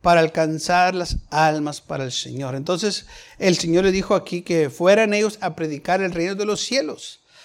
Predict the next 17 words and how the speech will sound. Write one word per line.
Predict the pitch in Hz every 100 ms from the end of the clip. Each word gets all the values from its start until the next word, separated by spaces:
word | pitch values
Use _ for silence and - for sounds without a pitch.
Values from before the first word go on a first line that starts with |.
| -
sanar | - 196 180 226 320
a |
los | 339 330
enfermos, | 302 - 302 311 254 180 -
limpiar | 143 131 - 156 175 208 - 196
leprosos, | 196 190 214 233 202 160
resucitar | 156 131 135 131 190 190
muertos, | 202 233 226 160
echar | 151 180 202
fuera | 202 208 220
demonios. | 226 196 165 175 196 202
De | 160
gracia | 143 165 226 285 277
recibiste, | 233 262 240 165 151 - 214 214 _ - - - _ -
da | 135 135 160 170 170 175 - _ _ _ _ _
de | 175 147 117
gracia. | 113 110 117 - - 101 101